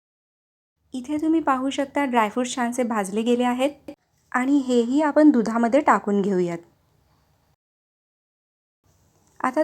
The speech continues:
थोडंसं तूप टाकून भिजवलेले खारीक जे आहे अशाच पद्धतीने आपण तुपामध्ये भाजून घ्यायचं आहे आणि छानसं भाजले गेले की दुधामध्ये टाकून घ्यायचं आहे. वेलची पावडर टाकायची आहे आणि इथे दीड लिटर दुधासाठी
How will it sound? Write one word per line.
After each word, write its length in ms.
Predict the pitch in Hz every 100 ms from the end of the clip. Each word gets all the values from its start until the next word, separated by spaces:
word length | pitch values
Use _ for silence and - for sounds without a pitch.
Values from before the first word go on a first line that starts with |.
| -
थोडंसं 440 | 247 233 269 330 320
तूप 180 | 294 285
टाकून 360 | 285 269 285 269
भिजवलेले 540 | 226 208 233 254 285 302
खारीक 360 | 269 226 247 226
जे 100 | 254
आहे 320 | 220 208 233 - - -
अशाच 320 | - 247 302 320
पद्धतीने 500 | 302 285 302 294 302
आपण 300 | 277 285 320
तुपामध्ये 500 | 277 240 226 240 254
भाजून 420 | 302 247 190 208
घ्यायचं 340 | 202 202 180 190
आहे 280 | 180 170 170 - - - -
आणि 180 | 226
छानसं 420 | 247 254 208 262 240
भाजले 380 | 220 196 220
गेले 360 | 233 277 277 262 302 - -
की 100 | -
दुधामध्ये 560 | 254 240 226 233 240 277
टाकून 380 | 302 196 208 196
घ्यायचं 320 | 196 185 185
आहे. 260 | 175 175 160 - _ _ _ _ _ _ _ _ _ _ _ _ _ _ _
वेलची 380 | 247 240 226 262
पावडर 320 | 285 269 269 269
टाकायची 500 | 254 214 226 220 226
आहे 320 | 202 196 277 - _ - _ _
आणि 220 | 247 285
इथे 180 | 302 302
दीड 320 | 277 202 254 285
लिटर 300 | 302 294 285
दुधासाठी 720 | 247 233 233 233 202 208